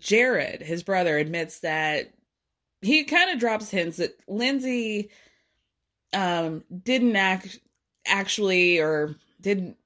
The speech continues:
particularly, uh, leave her side of the street clean when it came to this breakup. So Jason tells Jared that he thinks it'll be a good thing that Lindsay's coming because he's gonna need to try to have some closure with her before he pursues anything in his life, professional, romantic, anything.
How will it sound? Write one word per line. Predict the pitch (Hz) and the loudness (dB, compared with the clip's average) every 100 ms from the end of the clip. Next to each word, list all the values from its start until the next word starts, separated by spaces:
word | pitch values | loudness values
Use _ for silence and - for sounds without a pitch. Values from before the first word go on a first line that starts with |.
| - | -6
particularly, | - 220 262 233 226 220 196 185 175 170 170 165 156 | 0 0 2 0 2 0 2 0 0 0 0 0 -2
uh, | 156 147 147 147 | -2 -2 -2 -4
leave | 151 180 190 | -2 0 0
her | 185 180 | 0 0
side | 196 180 | 2 2
of | 175 | 2
the | 165 | -2
street | - 220 240 | 0 0 0
clean | 240 233 240 226 | -2 -2 -2 -2
when | 196 | -2
it | - | -2
came | 180 160 | -2 -2
to | |
this | 143 143 | -4 -4
breakup. | - - - - - _ _ _ _ _ _ _ - | -8 -10 -10 -12 -12 _ _ _ _ _ _ _ -8
So | 202 | 0
Jason | 277 311 381 | 0 2 2
tells | 285 240 | 2 0
Jared | - 165 165 | 2 0 0
that | 180 | -2
he | 185 240 | -2 0
thinks | 277 269 | 0 0
it'll | 247 233 | -2 0
be | 214 | 2
a | 180 | 2
good | 175 165 | 2 0
thing | 185 190 | 0 0
that | 190 | 0
Lindsay's | 202 202 214 208 | 0 0 0 -2
coming | 220 220 214 208 | -2 0 -2 -2
because | 190 165 156 - - - _ | 0 0 0 -10 -20 -20 _
he's | - 262 285 | -2 0 0
gonna | 311 269 | -2 0
need | 214 190 190 | 2 2 0
to | - 208 196 190 190 | 0 2 2 2 -2
try | - 185 165 | -2 0 2
to | 185 | 2
have | 185 180 | 2 -2
some | 190 | -4
closure | 175 165 165 190 | 0 0 0 0
with | 190 | 0
her | 196 196 | 0 -2
before | 190 175 170 | -4 -4 -2
he | 165 202 | -2 -2
pursues | - 185 170 190 156 | -2 -4 0 0 2
anything | 160 160 147 123 | 2 0 -2 -6
in | 123 | -6
his | - | -6
life, | 78 - - | -6 -6 -10
professional, | - 143 196 196 220 202 196 | -10 -2 0 0 -2 0 0
romantic, | 151 151 170 180 180 175 - - | 0 0 0 0 0 0 -2 -2
anything. | 151 131 - - - | -2 -2 -6 -14 -14